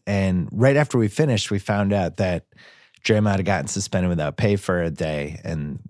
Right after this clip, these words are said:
I had to redo the little intro about it. Look at, look at the little science fiction I pulled on you guys. You didn't realize that I taped the intro after. But I have been monitoring this story for the last two days. Everybody has been basically writing the same take while pretending they have no information on it. I don't think there is new information.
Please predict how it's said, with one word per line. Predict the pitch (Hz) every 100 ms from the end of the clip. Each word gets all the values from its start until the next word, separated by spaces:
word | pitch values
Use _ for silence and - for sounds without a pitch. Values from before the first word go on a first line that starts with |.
| -
I | 85
had | 80 -
to |
redo | 78 90 90 87
the | 87
little | 85 85
intro | 95 101 101 98
about | 92 87 95
it. | 95 -
Look | 104 98
at, | 117
look | 123
at |
the | 120
little | 147 123
science | 107 120 113 -
fiction | 120 101 104
I | 82
pulled | - 87
on | 85 80
you | 82
guys. | 78 78
You | 110
didn't | 120
realize | 110 107 82 - -
that | 78
I |
taped | 90 95 -
the | 92
intro | 92 80
after. | 80 82 - - _ - - - - _ -
But | 131 113 - _ _ _
I | 110 123
have | 117
been | 117
monitoring | 113 113 113 110 101
this | 98
story | - 104
for | 92 92
the |
last | 95 92 -
two |
days. | 95 95 92 87 - - - - _ -
Everybody | 151 208 208 190
has | 165 143
been | 139 123
basically | 127 139 - 127
writing | 107 110 123 135
the | 110
same | 101 120 113
take | 101 107 113 -
while | 107 104
pretending | 110 101 107 107
they | 104
have | 101
no | 98 104
information | 104 101 95 101 - 113
on | 117
it. | 123 -
I | 110
don't | 117 120
think | 123 110
there | 98
is | 110 110
new | 123
information. | 127 117 117 123 - 135